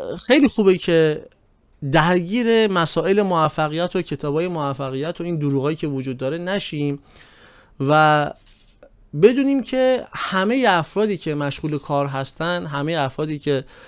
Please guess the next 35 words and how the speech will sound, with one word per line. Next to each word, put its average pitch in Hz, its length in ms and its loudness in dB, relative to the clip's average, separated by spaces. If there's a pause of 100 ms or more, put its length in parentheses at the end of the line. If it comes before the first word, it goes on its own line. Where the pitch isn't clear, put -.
(340)
اه، 120 360 0
ما 143 160 2
اونها 156 320 2
رو 160 60 4
به 151 80 2
عنوان 147 160 2
آدم 147 240 2
موفق 143 540 0
میشناسیم، 147 600 -2
اونها 196 340 2
هم 214 200 2
شکست‌های 139 680 -4
زیادی 127 340 -2
داشتند 120 720 -4
و 135 100 0
دارند 175 520 2
همین 131 300 -2
الان 123 320 -2
هم. 117 240 0 (520)
یک 262 160 2
تحقیق 240 480 4
انجام 214 380 6
شده 190 300 8
بود، 151 300 2
در 151 120 6
اون 190 120 4
تحقیق، 185 440 0 (580)
اه، 135 240 0
به 143 100 0
این 190 160 2
نتیجه 151 300 0
رسیده 160 320 -2
بودن. 190 260 0 (260)
یادمه، 196 720 4
اه، 135 840 -4